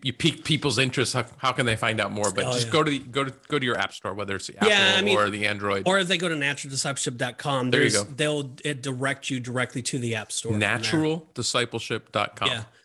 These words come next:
Speaker 1: Okay.
Speaker 2: Yeah, try to spell that.
Speaker 1: Yeah. <laughs>
Speaker 2: I know. It's like,
Speaker 1: <laughs>
Speaker 2: it's like, could you not have picked a harder thing to spell than natural
Speaker 1: Couldn't you just
Speaker 2: discipleship?
Speaker 1: go N D dot com? No, Notre Dame University
Speaker 2: I
Speaker 1: had that, sorry.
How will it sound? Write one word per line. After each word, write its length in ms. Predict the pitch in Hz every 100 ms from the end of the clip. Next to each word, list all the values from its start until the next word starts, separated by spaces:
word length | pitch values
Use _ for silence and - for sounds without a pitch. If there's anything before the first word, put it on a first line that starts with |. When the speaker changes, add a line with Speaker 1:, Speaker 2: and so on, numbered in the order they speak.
| -
Speaker 1:
Okay. 160 | - - -
Speaker 2:
Yeah, 120 | 127
try 160 | - 135
to 80 |
spell 240 | 117 - 113
that. 160 | 110 151 - -
Speaker 1:
Yeah. 200 | 120 117
<laughs> 180 | - - -
Speaker 2:
I 20 |
know. 240 | 131 123 110 196 196 220 -
It's 140 | 165 156
like, 160 | 156 147 151 -
Speaker 1:
<laughs> 220 | - _ -
Speaker 2:
it's 120 | 147
like, 140 | 175
could 160 | 202 160
you 100 | 190
not 200 | 185 190
have 180 | 170 -
picked 220 | 185 -
a 100 | 151
harder 360 | 160 165 160 156
thing 240 | 165 160
to 80 | 139
spell 480 | - - 135 139 160
than 280 | - 127
natural 320 | 127 135 143 131
Speaker 1:
Couldn't 300 | 123 180 214
you 60 |
just 180 | 214 175
Speaker 2:
discipleship? 60 | 139
Speaker 1:
go 160 | 180 -
N 200 | 139 160
D 280 | 135 135 143
dot 280 | 156 131 120
com? 300 | 127 127 131
No, 180 | 101 101
Notre 260 | 110 131
Dame 200 | 131 123
University 380 | 120 110 104 143
Speaker 2:
I 40 | 104
Speaker 1:
had 200 | 107 101
that, 160 | 104 -
sorry. 280 | 107 104